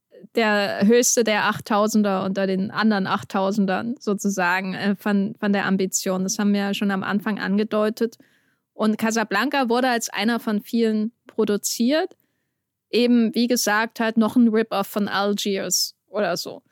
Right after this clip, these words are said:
Äh, ich glaub, es gab noch ein bisschen mehr Beweggründe dahinter, aber letztendlich gab es viele solche Filme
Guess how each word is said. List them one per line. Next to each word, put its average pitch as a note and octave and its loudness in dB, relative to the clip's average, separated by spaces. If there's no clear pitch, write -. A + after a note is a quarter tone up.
Äh, G3+ 0
ich G3+ -8
glaub, A3+ 0
es - -2
gab A#3+ -2
noch A3+ 2
ein A3 2
bisschen G#3 -2
mehr B3 0
Beweggründe B3 2
dahinter, A3+ 2
aber G#3 0
letztendlich A3 -2
gab G#3+ -2
es G#3+ -2
viele C#4 0
solche F#3+ -2
Filme G3+ -4